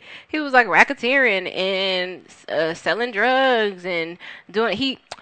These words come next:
they broke down the lyrics in his song, and he was like, "Oh, yeah, um, what, a blicky mean a gun, this mean that, and, oh, we throw it, we, we throw up the sign like this," and then they drew it out.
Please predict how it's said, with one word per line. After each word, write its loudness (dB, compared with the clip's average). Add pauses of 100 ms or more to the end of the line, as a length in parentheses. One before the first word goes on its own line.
(120)
they 8
broke 2
down 4
the 0
lyrics 0
in -6
his -6
song, 0
and -8
he -6
was -12
like, 2
"Oh, 4
yeah, 4
um, -2 (120)
what, -2
a 2
blicky -2
mean -4
a -4
gun, 0 (380)
this 4
mean -6
that, 6 (260)
and, -4
oh, 0
we -6
throw 4
it, -2
we, -2
we -4
throw 0
up 0
the -4
sign 4
like -2
this," 0
and -6
then -6
they -4
drew -4
it 4
out. 6